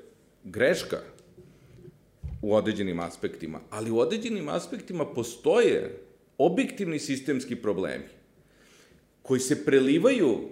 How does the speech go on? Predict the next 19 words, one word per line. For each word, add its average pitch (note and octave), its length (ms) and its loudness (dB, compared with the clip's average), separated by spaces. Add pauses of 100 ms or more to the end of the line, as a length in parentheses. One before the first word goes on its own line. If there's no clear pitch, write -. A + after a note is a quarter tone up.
iz G#2+ 220 -4 (400)
delova A2+ 460 4
gde G2 140 0
ne G2+ 200 -2
treba G#2 240 2
u G2+ 100 0
delove G2+ 320 2
tre-, G2 120 -6
gde F#2+ 120 -8
treba, F#2+ 320 0
ali G2 140 -2
mi C#3 260 0
imamo G#3+ 340 0
zaista C3+ 600 0
jednu A#2 520 2
vrstu, A#2+ 600 0 (600)
mislim, B2 280 -4
tokom B2+ 240 -2
cele G3+ 320 4